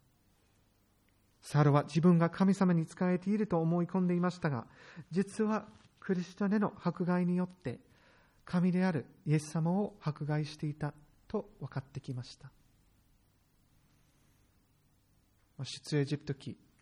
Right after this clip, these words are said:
四章二十二節で、神様はファローに対して、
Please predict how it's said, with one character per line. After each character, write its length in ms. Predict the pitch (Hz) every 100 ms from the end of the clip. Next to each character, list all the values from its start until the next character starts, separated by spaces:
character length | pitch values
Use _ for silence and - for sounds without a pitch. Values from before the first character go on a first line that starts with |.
| _ _ _ _ _
四 300 | 147 156 151
章 240 | - 113 - _ _
二 120 | 147 143
十 120 | 151
二 160 | 147
節 260 | 147 147 135
で、 160 | 120 - - - - - -
神 240 | 190 190
様 220 | 185 165
は 140 | 139 - -
フ 60 | 180
ァ 80 | 180
ロ 100 | 180
ー 20 |
に 140 | 175
対 240 | 170 175 165
し 100 | -
て、 160 | -